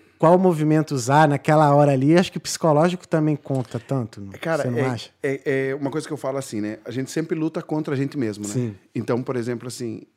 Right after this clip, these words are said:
Speaker 2: é, nós sempre procrastinamos e nós sempre, é, nos culpamos pelo que dá certo ou buscamos culpados.
Speaker 1: Uhum.
Speaker 2: Então, quando você tá ali se preparando e você chega, você não sabe com quem você vai lutar,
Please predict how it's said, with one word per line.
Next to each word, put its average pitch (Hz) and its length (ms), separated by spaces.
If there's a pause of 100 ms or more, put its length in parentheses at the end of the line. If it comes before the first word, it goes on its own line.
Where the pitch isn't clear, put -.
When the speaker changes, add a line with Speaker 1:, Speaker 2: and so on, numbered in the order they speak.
(160)
Speaker 2:
é, 98 180 (440)
nós 117 240
sempre 160 240
procrastinamos 147 1120 (460)
e 110 80
nós 104 160
sempre, 113 720 (120)
é, 98 540 (280)
nos 139 240
culpamos 127 520
pelo 113 360 (120)
que - 80
dá 110 140
certo 123 280
ou 139 60
buscamos 131 580 (180)
culpados. 101 500 (180)
Speaker 1:
Uhum. 117 160
Speaker 2:
Então, 117 120
quando 147 200
você 160 200
tá 147 160
ali 127 440 (240)
se - 160
preparando 110 500
e 110 40
você 107 240
chega, 139 260
você - 80
não 190 100
sabe 117 320
com 117 140
quem 113 240
você 107 200
vai 101 140
lutar, 101 680